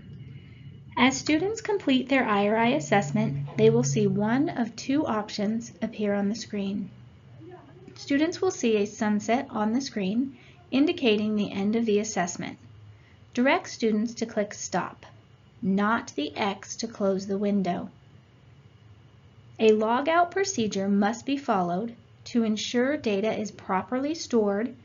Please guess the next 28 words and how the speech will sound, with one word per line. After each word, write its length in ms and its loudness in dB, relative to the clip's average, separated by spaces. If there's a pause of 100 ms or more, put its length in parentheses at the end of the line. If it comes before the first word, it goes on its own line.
(240)
and 180 -2
transferred 720 -2
into 400 0
the 180 -2
iStation 720 -4
system. 640 -8 (720)
This 180 0
process 640 -4
will 80 -2
be 140 -2
covered 460 -4
on 180 -4
the 80 0
next 340 -4
slide. 460 -6 (1120)
If 160 -2
students 480 -4
are 80 0
using 520 0
the 120 -4
iStation 720 -4
curriculum 580 -2
feature 580 -6 (320)
in 180 0
their 160 -2
district 520 -2
or 160 -2
school, 600 -2